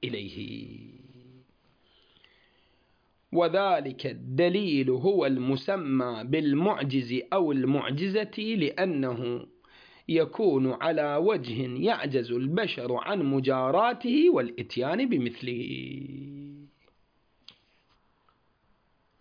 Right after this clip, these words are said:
هذا كلام المصنف ظاهر في حصر معرفة النبي بالمعجزة، لأنه قال:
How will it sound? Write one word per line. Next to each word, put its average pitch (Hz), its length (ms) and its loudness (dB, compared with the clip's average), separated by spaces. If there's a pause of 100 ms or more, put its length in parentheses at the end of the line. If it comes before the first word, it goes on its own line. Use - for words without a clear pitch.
(260)
هذا 294 240 -2
كلام 262 460 -2
المصنف 214 680 -2
ظاهر 113 580 -2
في 113 280 -8
حصر 110 500 -8 (880)
معرفة 175 600 -6
النبي 202 440 0
بالمعجزة، 110 1040 -8 (800)
لأنه 127 520 -6 (100)
قال: 180 400 -4